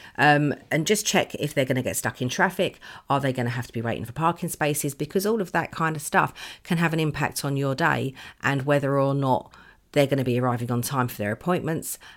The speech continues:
And so you just need to consider so many different things when you're looking at business premises, because,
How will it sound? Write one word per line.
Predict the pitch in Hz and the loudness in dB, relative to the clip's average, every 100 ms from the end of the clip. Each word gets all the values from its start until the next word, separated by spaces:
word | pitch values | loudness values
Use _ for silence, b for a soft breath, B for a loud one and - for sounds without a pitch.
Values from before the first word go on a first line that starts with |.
| _ - | _ 2
And | 143 143 - - | 2 4 0 -4
so | - 151 | 0 2
you | 143 170 | 2 0
just | 175 226 - | -2 -2 0
need | 226 220 | 0 0
to | 208 | -6
consider | 190 165 151 131 113 B B | -4 -2 -2 -2 -6 B B
so | - - 381 | -10 -4 -2
many | 339 277 | -2 -2
different | 220 208 202 | 0 0 0
things | 180 156 | 0 0
when | 143 | 0
you're | 135 | 0
looking | 131 113 | -2 -6
at | 139 | -6
business | 131 127 | -4 -4
premises, | - 110 113 101 - | -4 -6 -4 -6 -4
because, | 160 - 170 | -4 0 0